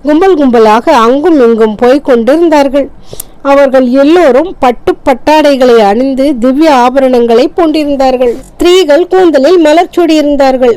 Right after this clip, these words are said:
புருஷர்கள் கழுத்தில் பூமாலைகளை அணிந்திருந்தார்கள். எங்கே பார்த்தாலும்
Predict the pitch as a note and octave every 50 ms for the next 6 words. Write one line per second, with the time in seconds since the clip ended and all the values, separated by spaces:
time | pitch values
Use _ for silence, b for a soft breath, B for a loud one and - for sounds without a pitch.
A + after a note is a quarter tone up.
0 | - - - C#4+ C#4 C#4 - - D4 B3 A#3 A3+ C#4+ F#4 G4 - - C#4 B3+ C4
1 | C#4 - - C#4 B3+ - - C4+ C#4+ C#4+ C#4+ C#4 C4 B3+ B3 A#3 G#3+ A3 B3 E4
2 | F#4 F4 E4 D#4 D#4 D4+ C#4+ D4 D4 C#4 C#4 C4+ C4+ B3+ C4 C4 C4 B3+ - B
3 | B B B B B B B B B C4 C#4+ D#4+ F4 F#4 - G4+ G#4 G4+ - -
4 | D#4+ D#4+ D#4 D#4 D4+ D4 C4+ B3+ A#3+ A3+ B3